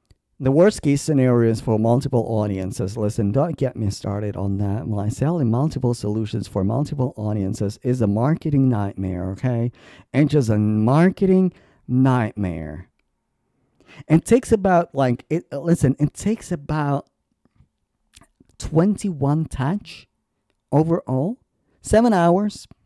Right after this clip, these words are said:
to spend with you, to buy one offer, seven hours to spend with you,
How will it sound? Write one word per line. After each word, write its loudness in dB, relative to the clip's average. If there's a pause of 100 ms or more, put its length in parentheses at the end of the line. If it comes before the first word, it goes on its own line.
to -12
spend -2
with 0
you, 0 (640)
to 2
buy 4
one 0
offer, 0
seven 0
hours -2 (100)
to -14
spend -6
with -2
you, -2